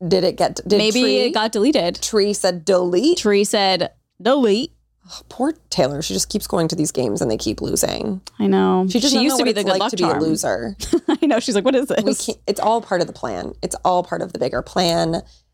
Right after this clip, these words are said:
Speaker 1: This is the story that the N F L has written for this year, and we just have to accept it.
Speaker 2: She is a mastermind.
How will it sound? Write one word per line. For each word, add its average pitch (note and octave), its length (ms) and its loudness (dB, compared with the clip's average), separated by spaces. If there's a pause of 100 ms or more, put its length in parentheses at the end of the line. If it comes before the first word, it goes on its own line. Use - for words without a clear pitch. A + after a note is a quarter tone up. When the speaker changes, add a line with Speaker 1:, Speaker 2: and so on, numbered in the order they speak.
(160)
Speaker 1:
This F3 140 2
is F#3 100 2
the G#3 80 4
story F3 320 2
that E3 140 -4
the - 140 -2
N D3+ 140 -2
F D3+ 100 -2
L D3 140 0
has D#3 180 -4
written C#3+ 180 -2
for D3 100 -2
this D3 200 0
year, B2+ 140 0
and A#2+ 120 -2
we B2 100 -2
just - 180 -4
have - 180 -4
to - 140 -2
accept - 400 -4
it. - 200 -2
Speaker 2:
She G3 100 -2
is F#3+ 100 -4
a - 40 -2
mastermind. - 560 -6